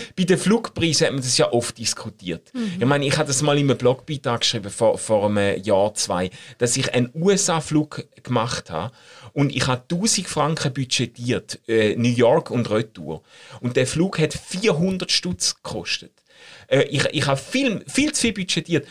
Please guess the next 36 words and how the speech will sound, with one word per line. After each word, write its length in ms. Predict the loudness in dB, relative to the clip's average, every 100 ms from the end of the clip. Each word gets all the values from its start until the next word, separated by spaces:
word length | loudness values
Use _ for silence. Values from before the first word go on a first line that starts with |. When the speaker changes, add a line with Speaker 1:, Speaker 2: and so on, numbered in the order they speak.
| -14
Speaker 1:
Und 100 | -6
von 120 | 0 2
diesen 200 | 2 0
vierhundert 640 | 0 0 2 2 0 -2
sind 240 | -2 -2
zweihundertfünfzig 960 | -2 -2 -2 0 -2 -4 -6 -6 -6 -4
Franken 400 | -2 -2 -2 -4
Flughafentaxe 960 | 0 -2 0 -4 -4 -4 -6 -4 -8 -6
gewesen. 260 | -6 -2
Also 120 | -2
Speaker 2:
Mhm. 40 | 0
Speaker 1:
der 120 | -2
Flug 320 | 2 0 2
selber 380 | 0 0 0 -2
hat 160 | -6 0
hundertfünfzig 760 | 0 0 -4 -2 -2 -2 -4
Stutz 380 | -2 -2 -4 -8
gekostet. 380 | -4 -4 -4 -8 _ -14 -2
Und 100 | 0
ich 100 | 2
wie 140 | 0
gedacht, 260 | 0 -2 0
ja, 160 | 0 0 -12 -20 -6
solange 500 | 0 2 2 0 0
man 100 | 0
für 200 | 2 2
hundertfünfzig 760 | 2 0 -2 -4 -6 -4 -4 -4
Stutz 340 | -6 -4 -4
kann 120 | -2
in 80 | -4
die 60 | -4
U 80 | -4
S 140 | 0
A 80 | 0
und 100 | 0
zurückfliegen. 800 | -2 -4 -6 -16 -16 -10 -10